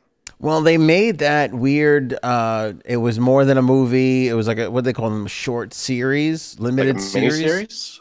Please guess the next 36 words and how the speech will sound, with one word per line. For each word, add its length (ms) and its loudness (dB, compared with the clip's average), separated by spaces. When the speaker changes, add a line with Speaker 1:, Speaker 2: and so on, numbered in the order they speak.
Speaker 2:
I 100 -6
don't 80 -2
Speaker 1:
Like, 160 -6
yeah, 360 2
like 160 2
a 80 4
mini. 320 2
Well, 160 2
they 140 0
stopped 300 -2
call, 160 -2
miniseries, 680 0
I 60 4
think, 140 2
has 100 4
a 60 4
negative 400 2
connotation, 760 0
but 260 -4
limited 480 0
series 480 -2
sounds, 500 -2
like, 220 -6
super. 600 -4
Speaker 2:
Well, 80 4
that 180 2
was 180 -6
recent. 520 -10
That 200 -4
was, 140 -12
I 100 -6
mean, 160 -6
they 80 -4
didn't 220 -10
do 200 -8
it. 120 -10